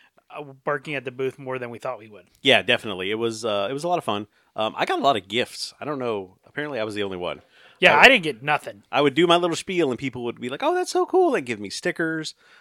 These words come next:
Speaker 2: I got a little miniature duck.
Speaker 1: It's apparently because you're charming.
Speaker 2: That's what it is. I keep telling people this, and they just keep not listening. <laughs>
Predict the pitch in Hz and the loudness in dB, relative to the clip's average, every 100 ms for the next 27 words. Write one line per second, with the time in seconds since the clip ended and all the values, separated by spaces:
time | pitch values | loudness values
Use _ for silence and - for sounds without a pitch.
0 | _ 107 117 127 117 127 117 - 92 87 | _ -4 -4 -2 -2 0 -2 -4 -12 -4
1 | 143 151 151 - - _ _ _ - 165 | 2 2 0 -8 -20 _ _ _ -20 -18
2 | - 180 196 180 170 - 160 127 120 139 | -8 -4 -4 -4 -8 -4 -4 -4 -8 -10
3 | 110 101 110 139 - 135 151 98 87 147 | -12 -10 0 0 0 -2 0 -2 -4 -6
4 | - 165 120 113 98 95 92 92 - 101 | -2 -2 -2 -6 -6 -4 -4 -6 -10 -8
5 | 101 98 95 110 - 117 82 95 - 76 | -8 -6 -8 -8 -10 -8 -8 -8 -10 -12
6 | - _ - - _ - _ _ _ - | -16 _ -20 -20 _ -20 _ _ _ -20
7 | - _ - | -20 _ -10